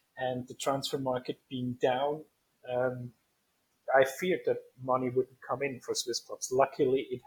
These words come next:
has calmed down a bit, still not at the level for Swiss clubs than it was before covid, but, uh, it's, it's calming down, and I hope that, uh, clubs can generate money this way. And just, uh,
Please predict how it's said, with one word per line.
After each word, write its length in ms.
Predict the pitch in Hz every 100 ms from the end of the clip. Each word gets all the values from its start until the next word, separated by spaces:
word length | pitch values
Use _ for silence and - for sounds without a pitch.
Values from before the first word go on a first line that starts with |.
| 123
has 240 | 120 120 -
calmed 180 | 117 - 120
down 240 | 131 147
a 40 |
bit, 200 | 135 143 - _ _ _ _ -
still 340 | - 131 131
not 160 | 135 123
at 160 | 117
the 80 | 120
level 340 | 123 131 131 131 -
for 120 | 127
Swiss 260 | 117 123 113
clubs 460 | - 131 131 - - - _ _
than 120 | 123 127
it 120 | 117
was 320 | 120 120 120 -
before 360 | 127 - 131 139
covid, 340 | - 139 147 - -
but, 240 | 131 127 - 131
uh, 140 | 123 117
it's, 280 | 117 - - 120
it's 140 | -
calming 340 | - 127 123 123
down, 280 | 139 135 117
and 100 | 117
I 80 | 113
hope 320 | - 139 131 -
that, 340 | 117 _ -
uh, 180 | 110 113 - -
clubs 260 | 127 117
can 160 | - 117
generate 540 | - 127 117 113 113 117
money 320 | 117 113 107 _
this 220 | 113 -
way. 120 | - _ _ _ _ _ _ _ _ _ -
And 340 | 170 208 226 -
just, 360 | 226 - -
uh, 240 | 190 175